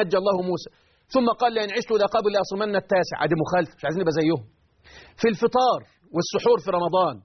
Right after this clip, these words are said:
"لا تزال أمتي بخير" أو "لا يزال الدين ظاهراً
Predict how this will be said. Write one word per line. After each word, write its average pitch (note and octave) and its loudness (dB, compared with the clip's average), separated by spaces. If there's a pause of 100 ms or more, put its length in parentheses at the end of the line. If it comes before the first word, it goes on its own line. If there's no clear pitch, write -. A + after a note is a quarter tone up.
(560)
"لا G#3+ 4
تزال A#3 2 (100)
أمتي A3 -2
بخير" A3+ 2
أو G3 2
"لا A#3 0
يزال A3 2
الدين G#3 -2 (160)
ظاهراً B3 2